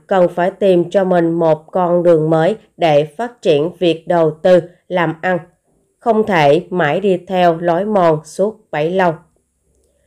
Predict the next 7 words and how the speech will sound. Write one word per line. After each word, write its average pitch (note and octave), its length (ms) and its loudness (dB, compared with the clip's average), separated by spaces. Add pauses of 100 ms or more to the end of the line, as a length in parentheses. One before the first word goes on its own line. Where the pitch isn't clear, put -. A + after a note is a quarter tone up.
(400)
Bạn D#3 380 0
trở F#3+ 160 0
nên F#3+ 420 2
an F#3 200 0
phận D3+ 400 -2
thủ E3 260 -4
thường E3 260 0